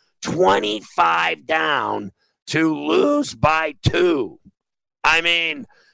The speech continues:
that was the worst beat I've had in a while betting. I mean, watching them just quit playing, that's all you need to know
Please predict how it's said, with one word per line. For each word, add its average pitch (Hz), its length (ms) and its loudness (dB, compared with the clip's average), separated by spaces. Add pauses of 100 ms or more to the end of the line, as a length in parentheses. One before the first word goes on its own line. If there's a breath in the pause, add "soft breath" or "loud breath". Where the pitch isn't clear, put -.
(240 soft breath)
that 170 300 0
was 190 160 -8
the 160 160 2
worst 170 520 2
beat 170 280 2
I've 147 160 0
had 156 260 0
in 151 60 -4
a 143 80 2
while 147 480 2
betting. 104 440 0 (340)
I 151 140 2
mean, 165 160 0
watching 190 480 0
them 165 280 -2
just 143 340 -2
quit - 360 0
playing, 147 600 -4 (340)
that's 151 320 0
all 160 300 4
you - 160 -2
need 180 300 -2
to 160 100 -4
know 135 560 0